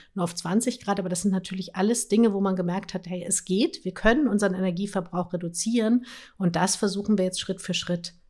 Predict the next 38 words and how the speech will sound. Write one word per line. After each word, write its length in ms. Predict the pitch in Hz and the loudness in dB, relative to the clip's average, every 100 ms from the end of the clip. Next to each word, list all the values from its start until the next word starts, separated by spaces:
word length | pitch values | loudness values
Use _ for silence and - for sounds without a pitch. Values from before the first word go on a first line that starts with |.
| _ | _
weiter 380 | 170 156 160 156 | 0 0 0 -4
beizubehalten. 840 | 139 139 - - 143 131 143 131 143 | -8 -10 -8 -8 -10 -12 -12 -8 -6
Dann 180 | 151 | -4
wird 180 | 151 170 | -2 -2
in 100 | 170 | 0
den 120 | 165 | -2
letzten 580 | 156 165 - - 175 170 - | -2 -4 -4 -2 0 0 -4
fünf 300 | - 170 170 | 2 2 2
Jahren 440 | 170 165 196 220 | 0 4 4 4
im 120 | 202 196 | 4 0
Schnitt 420 | - 196 208 208 | 2 2 2 0
jedes 440 | 175 185 175 - | -2 -2 -4 -4
Jahr 680 | 170 165 170 170 170 170 - _ - | -2 0 2 2 0 -2 -8 _ -4
ungefähr 560 | 196 196 185 175 170 | 0 2 0 0 -2
hundertfünfzigtausend 1080 | 165 160 160 220 208 202 202 175 170 175 170 | 0 -2 -2 -2 0 -4 -4 -2 -2 -2 -4
Euro 320 | 170 165 165 | -2 0 0
investiert 800 | 175 165 160 - - 185 175 170 | -2 -2 -4 -8 -4 0 0 0
in 360 | - 170 170 - | -2 -2 -2 -2
Umstellung 600 | - 190 - 180 165 165 | 4 4 4 2 2 2
der 100 | 165 | 0
Beleuchtung 760 | 147 156 147 170 208 - 180 175 | -2 -2 0 2 0 -2 -2 -2
auf 300 | 175 170 - | -2 -4 -4
L 140 | 151 | -6
E 100 | 156 | -6
Ds. 640 | 156 180 262 294 - - - - | -2 0 2 0 -2 -6 -12 -2
Dieses 300 | 208 208 202 | 0 2 2
Jahr 100 | 185 | 0
gibt's 240 | 175 170 | -2 -4
jetzt 160 | - 170 | -4 -4
sogar 160 | 175 165 | -2 -2
noch 140 | 170 | -2
mal 80 | 175 | 0
eine 120 | 165 | 0
Sonderinvestition 1160 | 165 180 240 214 208 202 - 190 - 190 190 196 | 2 4 4 4 2 2 -2 -6 -4 0 0 0
von 260 | - 185 | -2 -6
knapp 320 | 180 170 170 180 | -4 -4 -4 -2
einer 100 | 175 | -2
Viertelmillion. 920 | 196 196 180 175 170 165 190 208 | -2 0 0 2 2 2 4 4